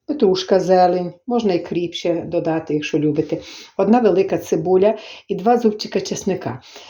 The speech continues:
Е, я додам, якщо не любите, не додавайте, але я додам, тут є грибочки і чесник з грибочками,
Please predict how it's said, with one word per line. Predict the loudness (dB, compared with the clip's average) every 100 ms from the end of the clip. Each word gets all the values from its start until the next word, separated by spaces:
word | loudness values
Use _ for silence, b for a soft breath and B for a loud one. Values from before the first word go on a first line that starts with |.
| B 0
Е, | 2 4
я | 4 4
додам, | 4 2 2 2 0 0
якщо | 0 0 4
не | 4
любите, | 4 2 0 2
не | 2
додавайте, | 2 0 2 0 0 0
але | 2
я | 2
додам, | 2 0 0
тут | 0 2
є | 2
грибочки | 2 0 0 -2 -2 -2
і | 0 2 4 4
чесник | 2 -4 -2 -2 -2
з | 0
грибочками, | 0 2 0 -2 -2 0 0